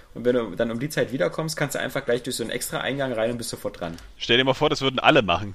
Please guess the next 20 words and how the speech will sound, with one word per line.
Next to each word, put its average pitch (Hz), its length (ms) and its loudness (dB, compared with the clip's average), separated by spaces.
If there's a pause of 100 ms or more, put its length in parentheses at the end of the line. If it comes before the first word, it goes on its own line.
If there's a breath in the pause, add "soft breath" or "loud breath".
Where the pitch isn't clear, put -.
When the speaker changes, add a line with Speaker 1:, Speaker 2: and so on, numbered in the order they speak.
(120)
Speaker 2:
Dann 98 140 -10
würdest 127 180 -6
du 139 40 -2
wieder 127 80 6
am 123 80 6
extra 151 280 4
Eingang 131 300 6
eine 131 100 -2
riesen 147 180 -2
Schlange 147 320 2
geben 104 260 -2
und 110 140 -4
vor 131 160 -2
dem 117 100 -4
eigentlichen 127 320 -2
Eingang 131 260 -2
würde 127 120 -8
kein 143 180 -2
Mensch 147 160 -6
stehen. 92 220 -12